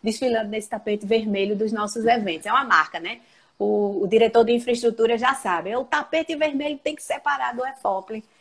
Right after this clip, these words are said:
E a gente faz todo aquele backdrop, a gente coloca aquele painel, né? Como se fosse da entrega do, dos grandes prêmios e o professor passa lá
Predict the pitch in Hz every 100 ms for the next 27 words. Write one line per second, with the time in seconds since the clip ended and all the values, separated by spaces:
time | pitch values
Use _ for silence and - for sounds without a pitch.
0 | _ _ 220 226 226 240 240 - 214 208
1 | - 240 233 233 - 226 226 226 214 196
2 | - _ _ _ _ _ _ _ _ 165
3 | 202 214 180 196 196 185 190 196 190 185
4 | 233 226 - 247 214 196 196 196 233 226
5 | 220 - 208 202 202 202 202 202 190 185
6 | 180 - _ - 190 185 233 240 220 -
7 | 214 233 226 214 208 190 208 202 196 208
8 | 202 - 202 - 196 208 196 208 214 190